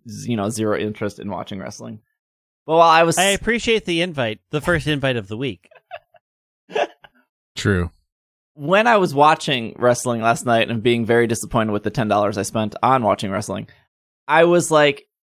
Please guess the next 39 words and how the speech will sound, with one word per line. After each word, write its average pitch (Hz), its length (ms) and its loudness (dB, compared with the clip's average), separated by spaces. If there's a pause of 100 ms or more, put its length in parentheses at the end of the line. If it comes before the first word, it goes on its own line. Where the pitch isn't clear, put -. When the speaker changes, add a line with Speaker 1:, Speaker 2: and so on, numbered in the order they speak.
(280)
Speaker 1:
this 123 840 0
would 147 580 2
be 139 300 4
a 131 160 2
good 120 520 2
show 107 800 0 (320)
for 120 540 0 (320)
Greg 104 640 0 (320)
to 113 100 -6
watch. - 580 -4 (160)
Like, 131 180 -4
if, 139 220 0
if 139 180 2
we're 147 120 6
looking 165 300 2
at 135 180 4
any 180 480 0
wrestling 143 480 0
product 127 420 2
in 113 160 -2
general, 95 460 0
it 127 120 4
wouldn't 139 240 2
be 131 140 2
like 117 220 0
Monday 113 340 0
Night 107 220 -4
Raw. 101 360 2
It 98 120 0
wouldn't 110 220 -4
be 110 140 0
like 104 200 -2
Friday 104 320 0
Night 101 180 -6
SmackDown. 101 580 -4
It 101 60 -2
wouldn't 110 240 -6
be 104 140 -2
like 98 380 -2